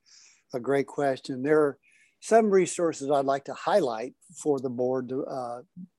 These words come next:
to make sure that they know that's there. You know, one is Ohio's leadership framework. The first edition came out in two thousand seven. The second edition came out in two thousand thirteen, and the newest edition will be out in about a month.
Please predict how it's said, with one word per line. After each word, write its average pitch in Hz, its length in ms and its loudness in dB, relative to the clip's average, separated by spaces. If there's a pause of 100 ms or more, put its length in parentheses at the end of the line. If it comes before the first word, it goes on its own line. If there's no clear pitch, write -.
(120)
to 147 100 -6
make 151 320 0
sure 147 380 2
that 131 200 -4
they 156 180 4
know 151 340 6
that's 135 300 -4
there. 117 440 -4 (920)
You 196 100 8
know, 180 140 8
one 190 260 8
is 165 260 6
Ohio's 151 460 6
leadership 151 500 -2
framework. 135 540 -2 (880)
The 156 200 -4
first 170 380 2
edition 151 380 4
came 143 280 0
out 147 160 0
in 151 80 -14
two 160 160 -2
thousand 131 420 2
seven. 156 400 0
The 117 100 -8
second 165 420 -4
edition 139 440 -4
came 131 300 -2
out 123 220 -2 (500)
in 131 120 -4
two 151 200 -2
thousand 131 380 0
thirteen, 147 560 0
and 127 140 -2
the 113 80 -4
newest 190 460 2
edition 123 500 -4
will 123 120 -4
be 127 200 -2
out 120 160 0
in - 60 -12
about 151 260 -6
a 190 40 -6
month. 185 320 -4